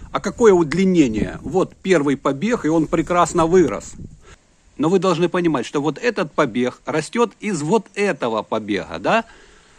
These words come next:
А основание вот этого побега вот там внизу. И вот этот побег, который вы видите, хороший, он по счету, наверное, шестой либо седьмой.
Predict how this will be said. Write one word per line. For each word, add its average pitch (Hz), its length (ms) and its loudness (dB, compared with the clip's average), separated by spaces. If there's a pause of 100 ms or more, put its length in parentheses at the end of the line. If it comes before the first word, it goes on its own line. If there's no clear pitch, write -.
(180)
А 151 100 2
основание 185 1080 2 (100)
вот 151 180 -2
этого 156 320 0
побега 147 640 -2 (240)
вот 156 260 -2
там 196 220 2
внизу. 185 560 0 (580)
И 160 100 2
вот 185 260 2
этот 175 340 -2
побег, 165 480 -2
который 156 340 -2
вы 147 200 2
видите, 127 420 -2
хороший, 131 640 -2 (320)
он 175 200 2
по 160 140 -2
счету, 208 420 0
наверное, 160 460 0 (160)
шестой 196 580 2
либо 170 280 0
седьмой. 147 580 0